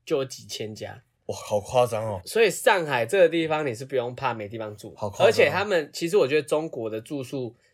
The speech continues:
Speaker 1: 品质比台湾好很多。
Speaker 2: 嗯。
Speaker 1: 然后C P值比台湾高很多。
Speaker 2: 哦。
Speaker 1: 对啊，你像上次我，我就被，被我女朋友骗去住韩，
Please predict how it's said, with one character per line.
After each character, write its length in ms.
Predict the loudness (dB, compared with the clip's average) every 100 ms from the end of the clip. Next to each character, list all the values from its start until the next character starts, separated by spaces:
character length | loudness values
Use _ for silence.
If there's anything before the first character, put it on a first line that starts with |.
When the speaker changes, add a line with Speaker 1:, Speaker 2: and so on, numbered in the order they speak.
| _
Speaker 1:
品 240 | -4 -2 -2
质 180 | -6
比 120 | -6 -4
台 100 | 0
湾 180 | 0
好 220 | 0 -2 0
很 160 | -2
多。 260 | -8 -12 -12
Speaker 2:
嗯。 260 | -12 -12 -12 -10
Speaker 1:
然 120 | -2
后 300 | 0 0 -2 _ _ _
C 200 | -12 -6
P 140 | -2 -2
值 180 | -4 -8
比 140 | -6
台 80 | -6
湾 160 | -8
高 240 | -6 -4 -4
很 180 | -6 -12
多。 160 | -20 _
Speaker 2:
哦。 880 | -6 -6 -4 -2 0 0 -2 -4 -4
Speaker 1:
对 100 | 2
啊， 120 | 2 2
你 100 | 0
像 240 | 0 0
上 180 | -2 -2
次 140 | -2
我， 280 | 0 0 -2
我 100 | -2
就 180 | 0 0
被， 540 | 2 2 4 0 -2 -8 _ _ _
被 80 | 2
我 100 | 2
女 60 |
朋 80 | 0
友 60 | -2
骗 200 | -2 -6
去 140 | -8
住 160 | -6 -6
韩， 180 | -6